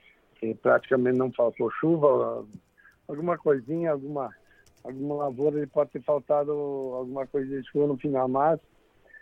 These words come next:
no geral foi, foi muito boa a colheita, uma média boa, né? E o produtor tá, tá feliz, né? Infelizmente, assim, nós tivemos um preço até mais ou menos razoável no início, né?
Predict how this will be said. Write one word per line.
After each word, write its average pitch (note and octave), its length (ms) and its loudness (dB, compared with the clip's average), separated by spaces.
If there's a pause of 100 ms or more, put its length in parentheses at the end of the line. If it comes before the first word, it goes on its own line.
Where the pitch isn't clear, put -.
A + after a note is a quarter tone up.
(140)
no C#3 180 6
geral C#3 520 2
foi, D3 400 0
foi C#3 180 -2
muito C#3+ 260 -6
boa C3+ 240 2
a - 20 -6
colheita, C#3 580 0
uma C#3 120 2
média B2 340 0
boa, A#2+ 320 -2
né? D3 200 -4 (840)
E A2+ 420 8
o G#2+ 60 2
produtor B2 600 6
tá, C#3 400 2
tá - 180 -10
feliz, D#3+ 480 -8
né? G2+ 120 -16 (180)
Infelizmente, D3+ 880 0
assim, E3+ 320 0
nós D#3 240 -4
tivemos D#3+ 400 -4
um D3 120 -6
preço C#3+ 300 -4
até D3 240 0
mais C3+ 220 -4
ou C3 80 -4
menos B2+ 280 -6
razoável B2 500 0
no B2+ 120 -6
início, D3+ 420 -6
né? C#3 140 -4